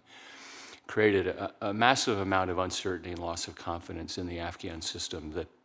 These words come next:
they're only now beginning to recover from. And that's why I, I said in my statement that, that the president's decision to extend the troop presence through twenty sixteen without a deadline i-, is the first time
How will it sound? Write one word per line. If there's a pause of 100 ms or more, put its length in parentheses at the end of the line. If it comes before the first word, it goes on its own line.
(140)
they're
only
now
beginning
to
recover
from. (760)
And
that's
why
I, (140)
I
said
in
my
statement
that,
that
the
president's (800)
decision
to
extend
the
troop
presence
through
twenty
sixteen
without
a
deadline (880)
i-,
is
the
first
time